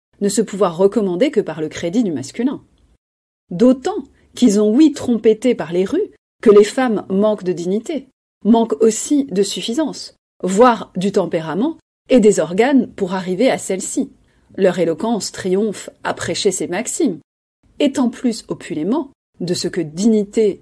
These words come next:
suffisance, organes et tempérament sont bons mots,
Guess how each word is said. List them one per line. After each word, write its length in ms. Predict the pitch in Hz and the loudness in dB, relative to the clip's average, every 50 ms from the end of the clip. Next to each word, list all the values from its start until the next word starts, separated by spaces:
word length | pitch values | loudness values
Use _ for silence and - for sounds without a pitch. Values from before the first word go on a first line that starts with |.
| - | -10
suffisance, 840 | - - - - 254 220 240 233 226 202 208 202 175 165 - - - _ - | -8 -6 -2 -2 -2 0 0 -2 -2 -2 -2 -4 -6 -6 -8 -10 -10 _ -4
organes 500 | 208 202 196 196 180 208 185 165 - 175 - - | -4 -4 -2 2 2 2 2 2 -2 -6 -6 -2
et 140 | - 330 - | -2 -2 -2
tempérament 680 | 220 175 - 175 160 139 139 143 185 226 277 277 - _ _ - | -4 -8 -8 -10 -12 -10 -8 -6 -6 -6 -6 -8 -12 _ _ -10
sont 260 | - - - 220 190 | -8 -4 -2 -2 -2
bons 160 | 165 160 143 | -2 -4 -4
mots, 320 | 160 175 208 247 214 - | -2 2 2 2 2 0